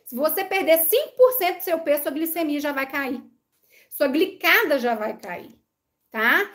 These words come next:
Então, o que que acontece? O emagrecimento ajuda muito. Como emagrecer? Primeiro, mental. Depois a gente pode fazer uma live só sobre isso. Porque às vezes eu sei tudo que tem que ser feito, mas eu estou muito ansioso.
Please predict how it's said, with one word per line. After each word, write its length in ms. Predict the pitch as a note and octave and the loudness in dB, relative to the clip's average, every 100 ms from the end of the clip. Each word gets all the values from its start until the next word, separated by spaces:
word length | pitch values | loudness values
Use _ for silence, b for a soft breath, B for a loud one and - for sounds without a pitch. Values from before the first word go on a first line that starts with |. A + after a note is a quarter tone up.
| B | B
Então, 640 | - B3 F4 G4 F#4+ A3 - | -10 -6 -2 0 0 0 -8
o 60 | - | -10
que 140 | F#4 | -8
que 100 | F#4 | -4
acontece? 500 | G#4 F#4+ F4+ B3+ A#3 | -4 -2 0 0 0
O 60 | D#4+ | 0
emagrecimento 1040 | E4+ F#4 F4 E4 E4+ E4+ E4 D4 C#4+ D4+ | 2 2 0 2 0 0 -2 -2 -4 -4
ajuda 340 | D#4 C#4+ C#4+ D#4 | -4 -4 -4 -2
muito. 220 | B3 A#3 | -4 -6
Como 800 | F#4 G#4 B4 B4 A#4+ A#4 A4+ G4+ | -2 0 2 0 0 2 2 4
emagrecer? 1080 | F4+ E4 D#4+ D#4+ D#4+ E4 D4+ B3 G3+ - _ | 4 4 4 2 2 0 0 0 0 -10 _
Primeiro, 480 | F4 E4+ E4 D#4 D#4+ | 0 4 6 4 4
mental. 800 | E4 E4 E4 D4 A3+ F#3+ - _ _ | 0 0 2 2 0 -4 -10 _ _
Depois 220 | - A#3+ | -8 -6
a 40 | |
gente 200 | C#4 D4+ | -6 -10
pode 200 | - C#4+ C#4+ | -8 -8 -8
fazer 160 | C#4 | -6
uma 100 | D4 | -2
live 220 | C4+ C#4 C4+ | 0 0 -2
só 220 | C#4+ D4 | -4 -6
sobre 300 | C#4 D#4 F#4 | -6 0 2
isso. 380 | E4+ D4+ D4+ - b b | 2 0 -4 -14 b b
Porque 180 | - | -2
às 80 | D#4 | -2
vezes 180 | D4+ F4+ | 0 0
eu 100 | F#4 | 0
sei 200 | - F4+ | 0 0
tudo 480 | - G4+ G#4+ A#4 - | 0 2 4 4 0
que 60 | |
tem 120 | - F#4 | -4 -6
que 60 | |
ser 160 | F4 D4+ | -2 -2
feito, 240 | D#4 D4 | 0 -2
mas 160 | D#4 D4+ | -2 -4
eu 80 | D4+ | -6
estou 260 | - D4+ | -4 -4
muito 260 | C#4+ D4 D4 | -2 -2 -4
ansioso. 920 | D4 C#4+ D#4 B3+ C4 C#4+ A#3+ - | -6 -6 2 4 6 4 0 -8